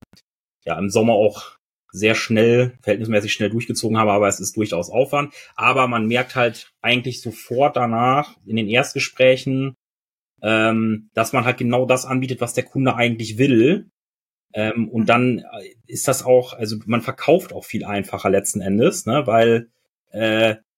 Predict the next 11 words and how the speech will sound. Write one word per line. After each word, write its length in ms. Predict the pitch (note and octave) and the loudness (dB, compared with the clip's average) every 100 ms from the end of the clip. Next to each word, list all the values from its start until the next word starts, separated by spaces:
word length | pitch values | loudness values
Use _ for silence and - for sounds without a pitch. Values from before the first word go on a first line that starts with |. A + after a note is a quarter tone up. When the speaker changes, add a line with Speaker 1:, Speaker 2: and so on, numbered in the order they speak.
| _ _ _ - | _ _ _ -4
Speaker 1:
man 160 | A#2 | -2
steht 280 | A#2+ D3 E3+ | 0 2 2
halt 140 | D#3+ B2 | 2 -2
auch 120 | - | -2
komplett 340 | B2+ C3+ C#3+ | -4 -4 -4
dahinter. 640 | A#2+ B2+ G3 C3+ B2 E3+ | -2 0 0 0 0 0
Das, 260 | C#3 A#2 A2 G#2+ | 0 -2 -6 -6
das 160 | A2 C3 | -6 -4
ist 140 | B2+ | -4
nicht 160 | C#3+ - | -2 2
so, 340 | D3 D3+ D3+ | 4 4 2